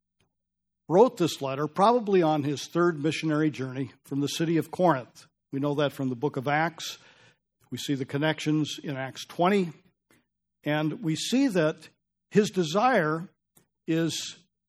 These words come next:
to, um, explain what the gospel is to his friends in Rome. We know he had friends in Rome because of the last chapter of the book,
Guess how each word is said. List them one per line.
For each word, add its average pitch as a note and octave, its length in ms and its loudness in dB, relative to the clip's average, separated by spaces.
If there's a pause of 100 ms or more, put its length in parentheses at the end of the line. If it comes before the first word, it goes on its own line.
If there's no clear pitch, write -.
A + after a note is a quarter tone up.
(200)
to, D3+ 580 4 (960)
um, C#3 400 -6 (320)
explain G3 840 0
what F#3 180 -2
the F#3 80 0
gospel G#3+ 640 0
is C3+ 560 -2 (520)
to F#3 180 0
his D#3 200 2
friends E3+ 640 -2
in D3+ 260 0
Rome. F3+ 380 0 (680)
We D#3 120 4
know G3+ 180 8
he G#3 100 10
had F3 160 4
friends G#3+ 340 4
in G3 100 2
Rome F#3+ 460 2
because E3+ 560 0 (140)
of D#3 200 -2 (360)
the D3 100 -2
last D3+ 400 -2
chapter F#3+ 440 -4
of C3 80 -4
the B2 100 -10
book, B2 400 -8